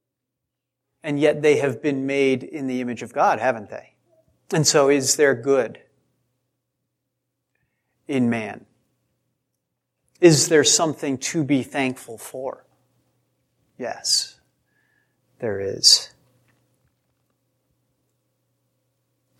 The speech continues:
We begin to <clears throat> see, uh, why Paul uses so many words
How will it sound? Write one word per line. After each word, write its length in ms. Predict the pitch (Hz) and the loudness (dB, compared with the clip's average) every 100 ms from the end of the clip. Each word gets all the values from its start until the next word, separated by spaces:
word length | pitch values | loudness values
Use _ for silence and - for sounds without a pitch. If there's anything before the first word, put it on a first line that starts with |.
| - | -2
We 100 | 139 | 2
begin 440 | 131 135 165 160 | 4 4 4 4
to 1200 | 147 - 147 135 123 - - - - - 190 151 123 - _ _ _ | 0 0 2 2 0 -8 -16 -16 -10 -4 -2 -2 -4 -18 _ _ _
<clears throat> 400 | _ _ _ - | _ _ _ -10
see, 640 | - - 208 180 151 131 - - - _ | 0 2 6 6 4 0 -12 -20 -20 _
uh, 340 | 160 139 135 131 | 0 2 2 0
why 380 | 135 175 190 | 0 4 4
Paul 360 | 180 - 190 170 | 0 0 2 2
uses 500 | 165 185 156 151 139 | 2 2 2 0 -2
so 220 | - 190 | 0 2
many 360 | 170 175 190 175 | 2 2 2 2
words 800 | 156 170 156 139 127 117 - | 2 4 4 4 2 -2 -4